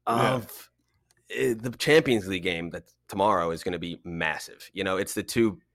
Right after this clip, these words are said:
Speaker 2: in my opinion, most informed strikers in the world with Haaland and Benzema going head to head.
Speaker 1: Mm-hmm.
Speaker 2: 'Cause what Benzema is doing over there in Spain is crazy. He is scoring.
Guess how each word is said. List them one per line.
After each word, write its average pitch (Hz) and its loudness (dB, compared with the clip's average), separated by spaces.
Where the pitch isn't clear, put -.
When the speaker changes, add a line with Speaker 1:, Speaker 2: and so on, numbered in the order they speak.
Speaker 2:
in 104 -4
my 104 2
opinion, 90 -2
most 92 -2
informed 92 -4
strikers 87 -4
in 87 -8
the 85 -6
world 82 -4
with 82 -8
Haaland 85 -4
and 78 -12
Benzema 80 -10
going 78 -8
head 73 -8
to 76 -10
head. 71 -12
Speaker 1:
Mm-hmm. 101 -10
Speaker 2:
'Cause - -10
what 98 -2
Benzema 110 0
is 95 -2
doing 98 0
over 95 0
there 95 -2
in 85 -6
Spain 87 -6
is 78 -10
crazy. - -12
He 95 -6
is 87 -6
scoring. 85 -6